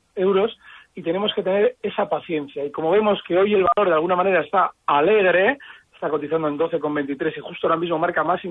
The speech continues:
máximos de la sesión, bueno, pues le dejamos un poquito más de margen a ver si quiere subir o acercarse más a esa zona doce cincuenta para abrir los cortos, y el objetivo bajista para esa posición, eh,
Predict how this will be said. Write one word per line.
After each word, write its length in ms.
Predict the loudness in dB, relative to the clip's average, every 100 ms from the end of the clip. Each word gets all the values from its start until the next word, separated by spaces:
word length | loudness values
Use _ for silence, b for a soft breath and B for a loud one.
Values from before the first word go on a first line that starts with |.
| -8
máximos 440 | -4 -4 -4 -6 0
de 80 |
la 100 | 0
sesión, 320 | 0 0 0 -2 B B B
bueno, 200 | -2 0
pues 140 | 0 0
le 60 |
dejamos 340 | 0 -2 -4 -4
un 140 | -6
poquito 260 | -6 -2 0
más 140 | 2
de 100 | 2
margen 300 | 2 0 0
a 60 | -2
ver 120 | -2
si 80 | -4
quiere 200 | -4 -4
subir 300 | 0 0 0
o 100 | -2
acercarse 500 | -2 -4 -4 -4 0
más 180 | 0 -2 B B B
a 120 | -12 -8
esa 100 | -2
zona 220 | 0 0
doce 220 | -2 -2
cincuenta 440 | -4 -2 0 0 -2
para 200 | -2 -2
abrir 240 | -2 0
los 200 | 0 0
cortos, 400 | 0 0 0 -4 B B B
y 100 | -2
el 100 | 2
objetivo 480 | 2 0 -4 0 2
bajista 520 | 2 0 -6 -6 -6
para 180 | -2 -2
esa 120 | -2
posición, 480 | -4 -4 -2 -4 -4 _
eh, 440 | 0 0 0 -4